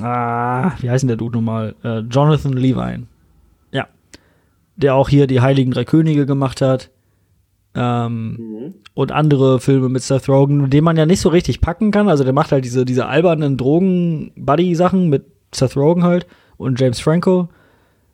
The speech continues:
Speaker 1: Ähm, macht aber auch super ernste Sachen. Man hat ja auch hier, ähm, wie heißt das, irgendwas mit Mandy Down the Lane oder so? Oder Mandy Lane? Mandy Lane heißt sie, glaub ich, ne?
Speaker 2: Ja, ja.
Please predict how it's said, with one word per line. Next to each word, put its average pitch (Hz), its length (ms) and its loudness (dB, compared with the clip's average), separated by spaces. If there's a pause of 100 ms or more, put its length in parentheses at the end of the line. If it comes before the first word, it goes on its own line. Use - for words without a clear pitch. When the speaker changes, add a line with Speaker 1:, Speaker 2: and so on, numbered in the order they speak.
(240)
Speaker 1:
Ähm, 131 600 0
macht 151 220 0
aber 160 100 6
auch 139 60 4
super 170 260 2
ernste 190 300 0
Sachen. 202 420 2
Man 139 140 0
hat 143 140 0
ja 147 80 4
auch 139 100 2
hier, 147 300 2
ähm, 120 240 -4
wie 127 100 -2
heißt 156 140 -2
das, 131 160 -4
irgendwas 135 240 0
mit 123 240 -2
Mandy 143 440 2
Down 135 240 2
the 131 60 4
Lane 151 380 2
oder 165 140 4
so? 165 140 0
Oder 127 280 0 (100)
Mandy 160 300 2
Lane? 170 320 2 (220)
Mandy 147 200 2
Lane 117 300 -4
heißt 113 100 -4
sie, 127 80 -6
glaub 117 120 -4
ich, 120 80 -2
ne? 190 160 0 (1080)
Speaker 2:
Ja, 117 560 -4
ja. 107 320 -8